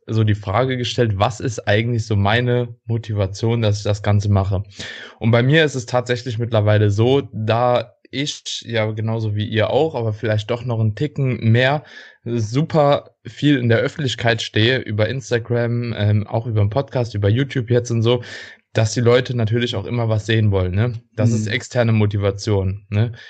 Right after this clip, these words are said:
Speaker 1: Das sind auch Faktoren, die kann man eigentlich, also klar, ich könnte jetzt sagen so, nö, interessiert mich nicht Instagram und so. Es interessiert einen immer irgendwo, ne? Also sonst würde man keine Bilder posten, sonst würde man keine Story machen. So klar, die Leute wollen was sehen, oft ist es gezwungenermaßen, aber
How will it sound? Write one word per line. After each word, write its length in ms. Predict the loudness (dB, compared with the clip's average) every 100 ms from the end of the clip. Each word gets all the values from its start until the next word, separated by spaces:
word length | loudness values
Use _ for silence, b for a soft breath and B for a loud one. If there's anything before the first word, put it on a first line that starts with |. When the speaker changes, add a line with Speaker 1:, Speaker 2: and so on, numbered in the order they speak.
| B -2
Speaker 1:
Das 160 | 0
sind 240 | 0 -2 0
auch 140 | 0
Faktoren, 600 | 0 -4 0 2 2 -2
die 100 | -6
kann 200 | -4 -2
man 220 | -2 -4
eigentlich, 560 | -2 -2 0 -2 -4 -4
also 220 | -2 -2
klar, 420 | -4 0 2 2
ich 140 | 0 -6
könnte 180 | -4 -4
jetzt 120 | 0
sagen 260 | 0 0
so, 180 | 0 0
nö, 340 | 2 4 4 2
interessiert 600 | -2 -4 -4 -2 -2 -2
mich 160 | -4
nicht 200 | -4 -4
Instagram 540 | -4 0 0 0 0 2
und 120 | 2
so. 200 | 2 0 B B B
Es 100 | -6
interessiert 520 | -4 -2 0 0 2
einen 180 | 0 0
immer 420 | 0 2 2 2
irgendwo, 720 | 0 2 2 0 0 0 0 0
ne? 360 | 0 0 -2 -12 -16 -6
Also 320 | -2 2 2 -2 B
sonst 280 | -6 -6 0
würde 140 | 0 2
man 380 | 0 -2 -6 -4
keine 320 | 0 0 0
Bilder 320 | 2 4 2
posten, 420 | 2 0 0 -2
sonst 220 | -6 -4 -4
würde 160 | -4
man 120 | -6
keine 220 | -4 -4 -2
Story 340 | 0 2 2
machen. 360 | 0 -2 -2 -4
So 100 | -2
klar, 340 | 0 2 2
die 140 | 0
Leute 300 | 2 0 0
wollen 180 | -2 0
was 200 | -2 0
sehen, 280 | 0 0 -2
oft 260 | -4 -4 -4
ist 160 | -4
es 160 | -4 -6
gezwungenermaßen, 960 | -6 -4 -2 0 2 2 2 0 -4
aber 300 | -4 0 0